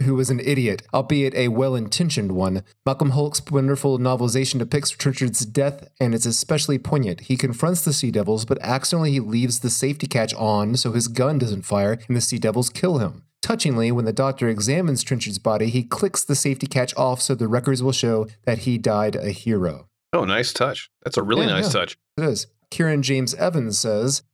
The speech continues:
Speaker 1: "Opinions on this one probably depend on how you rate Silurians. I think I like it more than the gang do, so I rate this one not quite as high in return. I still like it, and it is much more fun than Silurians with the Master in there. Also, it is shorter.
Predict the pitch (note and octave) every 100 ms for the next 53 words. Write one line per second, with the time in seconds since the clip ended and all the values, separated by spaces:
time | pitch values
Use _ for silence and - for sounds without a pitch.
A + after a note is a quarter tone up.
0 | - A#2 F3 G3 E3 D#3+ D3 - D3 C3
1 | D3 D3 D3 C#3+ D3 C3 A2+ C3+ C3 C3
2 | C3+ - B2+ A2+ A2 G#2 F2 E2+ - _
3 | - B2+ C3+ D3 C#3 B2+ C3 A#2+ B2 C#3+
4 | C3+ B2 A#2+ B2+ C#3+ F3 E3 D#3+ C#3+ C3+
5 | E3 E3+ C#3 A#2 A#2+ B2 C3 C3 B2+ C3
6 | A#2+ A#2+ C3 - C#3+ C3 - C3 B2 A2+
7 | - D3+ G#2+ F#2 - _ - A2+ D#3+ C#3
8 | C#3+ D#3 D3 C#3+ B2 A2 G#2+ C#3 C3+ C#3
9 | C3 C3 B2+ - C#3 C3+ C3 A#2 - A#2
10 | B2 C#3 B2+ B2+ A#2 A#2 A#2 A#2 C3+ C3+
11 | A2 G2+ F#2+ F#2 G2+ - F3+ G#3+ E3 B2+
12 | A#2+ - F3 D3 G2+